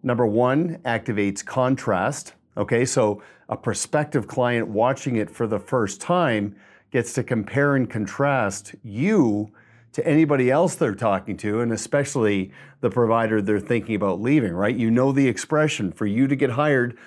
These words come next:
someone's get, gotta get fired," so let them come to their own conclusions through contrast. But also validation,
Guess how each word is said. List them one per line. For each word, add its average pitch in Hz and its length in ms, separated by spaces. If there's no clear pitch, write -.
someone's 127 420
get, 120 380
gotta 127 220
get 110 180
fired," 110 500
so 107 500
let 110 220
them 113 140
come 127 200
to 117 60
their 113 160
own 117 160
conclusions 113 640
through 110 200
contrast. 147 720
But 151 140
also 202 280
validation, 165 960